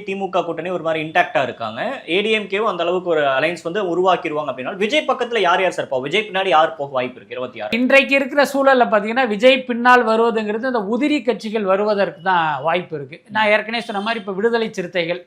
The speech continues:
Speaker 1: ம்.
Speaker 2: இன்றைக்கு பாத்தீங்கன்னா தி மு கவுக்கு ஆதரவாக வீராவசனம் பேசிக் கொண்டிருந்தாலும், தேர்தல் நேரத்துல பாத்தீங்கன்னா இவர்கள் கேட்கிற சீட்டை அவங்க தரல அப்படின்னா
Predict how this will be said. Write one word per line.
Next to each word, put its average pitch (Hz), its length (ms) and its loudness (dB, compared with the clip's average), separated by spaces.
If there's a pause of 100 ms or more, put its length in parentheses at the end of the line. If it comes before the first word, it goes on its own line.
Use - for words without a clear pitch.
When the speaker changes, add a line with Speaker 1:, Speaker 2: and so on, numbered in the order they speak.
Speaker 1:
ம். 113 140 -20 (180)
Speaker 2:
இன்றைக்கு 202 420 2
பாத்தீங்கன்னா 214 440 0
தி 220 140 -6
மு 226 160 -4
கவுக்கு 196 340 4 (100)
ஆதரவாக 202 560 4
வீராவசனம் 202 720 4
பேசிக் 196 320 -6
கொண்டிருந்தாலும், 170 640 -2 (400)
தேர்தல் 302 420 8
நேரத்துல 240 380 6
பாத்தீங்கன்னா 220 400 0
இவர்கள் 220 400 -4
கேட்கிற 226 420 -2
சீட்டை 208 460 -2
அவங்க 175 260 -2
தரல 185 420 0
அப்படின்னா 160 380 -6